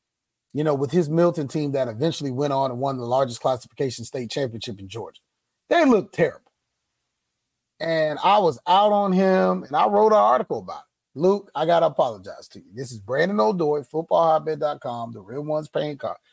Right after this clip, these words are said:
what, Canes podcast. I gotta apologize to you. You must have just had a bad day, 'cause you're a dude. You're a dude. You went out, you won state championship in Georgia,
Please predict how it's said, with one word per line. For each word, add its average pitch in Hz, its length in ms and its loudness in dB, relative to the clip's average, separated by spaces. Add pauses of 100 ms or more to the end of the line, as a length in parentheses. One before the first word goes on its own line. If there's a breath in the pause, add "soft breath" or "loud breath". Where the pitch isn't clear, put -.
(680)
what, 147 220 -4 (100)
Canes 165 340 -2
podcast. 101 680 -4 (1300)
I - 60 -10
gotta 240 180 4
apologize 208 600 2
to 143 80 -12
you. 117 100 -10
You 170 80 -6
must 262 240 2
have 156 100 -4
just 139 220 -6
had - 140 2
a - 40 -10
bad 107 380 -6
day, 160 280 -8 (680)
'cause 117 100 -14
you're 214 160 -6
a 120 40 -6
dude. 110 420 -14 (640)
You're 117 180 -14
a - 20 -10
dude. 147 360 -8 (400 soft breath)
You 104 120 -12
went 139 200 -4
out, 156 280 0 (1400)
you 117 120 -12
won 170 500 -2 (680)
state 147 320 -8
championship 165 480 -2
in 160 100 -4
Georgia, 139 460 -2